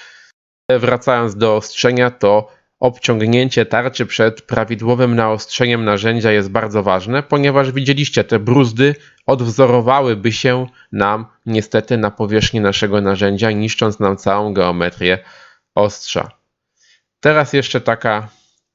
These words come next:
uwaga bez-, o bezpieczeństwo. Po obciągnięciu tarczy, no wiadomo, zmniejsza się jej średnica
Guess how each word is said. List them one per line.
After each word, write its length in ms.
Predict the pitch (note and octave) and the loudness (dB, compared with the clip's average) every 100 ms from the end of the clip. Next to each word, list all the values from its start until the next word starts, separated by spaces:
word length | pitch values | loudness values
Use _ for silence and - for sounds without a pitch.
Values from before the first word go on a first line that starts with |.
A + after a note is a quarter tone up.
| _ _ - | _ _ -4
uwaga 520 | A2 G2 A2+ A2 A2 | 0 2 2 0 -4
bez-, 320 | G2 G#2 - - | -4 -8 -8 0
o 160 | G2+ | 0
bezpieczeństwo. 840 | F#2+ G#2 - A2 G#2 F2 - - | 2 -2 -2 -2 -2 -4 -8 -12
Po 480 | - C3+ C#3 C3 - - | -2 2 2 0 -6 -6
obciągnięciu 720 | G#2+ - A#2 A2+ A#2+ A#2 A2+ | -6 -2 -2 0 -2 0 -2
tarczy, 480 | A2+ A2 - B2 | 0 -2 -4 -4
no 280 | A2+ G#2+ A2+ | 0 0 0
wiadomo, 400 | A2+ G#2 A2 G2+ | 0 0 0 0
zmniejsza 440 | F2+ G2+ A2 - G#2+ | -2 -2 -2 -2 -4
się 160 | G#2+ | 0
jej 140 | G2+ G2 | 0 0
średnica 760 | G#2+ G#2 G#2+ A2 - F2 - | -2 -2 0 -2 -2 -4 -6